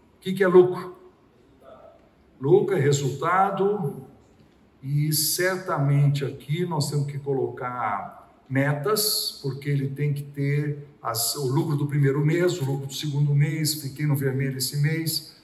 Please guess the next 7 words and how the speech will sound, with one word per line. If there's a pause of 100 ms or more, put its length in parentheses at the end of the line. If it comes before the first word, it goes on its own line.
(160)
Ele
precisa
pensar
nisso,
porque
ele
tá,